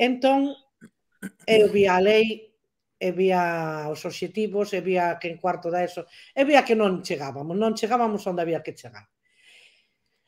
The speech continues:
E entón dixen, "Pois hai que facer algo, hai que facer algo que ten que ser de falar e de divertirse, de, e así."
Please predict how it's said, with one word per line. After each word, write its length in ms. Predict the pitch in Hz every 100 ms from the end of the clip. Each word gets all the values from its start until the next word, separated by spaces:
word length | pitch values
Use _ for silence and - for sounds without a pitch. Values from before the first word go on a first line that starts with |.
| _ _
E 400 | 285 285 302 302 302 277
entón 240 | 247 247
dixen, 400 | 226 226 220 185
"Pois 560 | 208 214 - - - - -
hai 160 | 247
que 80 | 233
facer 320 | 208 175 226
algo, 240 | 311 302 285
hai 60 |
que 80 | 214
facer 240 | 220 226 277
algo 240 | 269 -
que 80 | 208
ten 240 | 262 269
que 80 | 240
ser 320 | 233 294 320 - -
de 160 | 175
falar 480 | 170 202 226 285 294 294
e 80 | 202
de 80 | 196
divertirse, 960 | 185 190 185 247 294 311 - 269 220
de, 880 | 190 180 175 170 160 156 147 139 120 113 _ _
e 40 | 170
así." 320 | 170 - 151